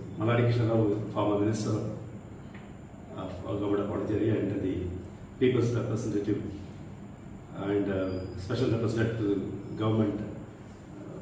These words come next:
from Yanam, Maladi has taken a lot of efforts. Every day he was, uh, taking steps to, uh, get this relief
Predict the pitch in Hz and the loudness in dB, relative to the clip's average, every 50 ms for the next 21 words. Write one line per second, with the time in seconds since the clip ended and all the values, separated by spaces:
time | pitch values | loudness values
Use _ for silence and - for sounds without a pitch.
0 | - - 104 98 95 101 101 104 110 101 - - - - - - - - - - | -8 -6 -4 -2 0 2 2 4 4 2 2 0 -2 -4 -6 -6 -10 -12 -14 -14
1 | - - - - - 104 104 110 113 113 110 104 104 104 - - - 110 107 - | -14 -14 -14 -8 -2 2 4 4 4 4 4 4 2 2 0 -2 -2 0 0 2
2 | 110 107 104 101 - - - - - - 98 98 104 110 113 120 123 113 - - | 4 4 4 4 2 0 -2 -4 -6 -6 -2 0 2 2 2 2 2 2 0 0
3 | - 107 - - - - - 110 104 - - 127 117 117 117 123 123 117 113 113 | 0 0 -2 -2 -2 -4 -2 -2 -2 0 0 0 2 4 6 6 6 6 6 4
4 | 113 110 107 - - - - - - - - - - - - - - 110 107 - | 4 4 2 0 -2 -4 -6 -8 -10 -10 -12 -12 -12 -14 -14 -12 -10 -8 -6 -4
5 | - 110 110 113 120 113 110 98 92 - - - - - - - - - - - | 0 0 2 4 6 8 8 8 6 4 2 0 -4 -6 -6 -8 -10 -8 -4 -2
6 | - 120 120 120 117 117 - - - - - - - - - - - - - - | 0 0 0 0 -2 -4 -6 -8 -10 -10 -12 -12 -14 -14 -14 -14 -14 -14 -14 -16
7 | - - - - - - - - - - 107 101 101 98 98 101 - - - - | -16 -16 -16 -16 -14 -12 -12 -8 -2 0 2 2 2 2 0 -4 -6 -6 -8 -10
8 | - - - - - - - - - 117 - 123 123 117 117 - 123 123 120 120 | -12 -12 -14 -14 -14 -12 -12 -10 -10 -4 2 2 4 4 4 6 4 4 4 4
9 | 117 107 104 110 117 117 117 | 2 0 2 4 4 4 4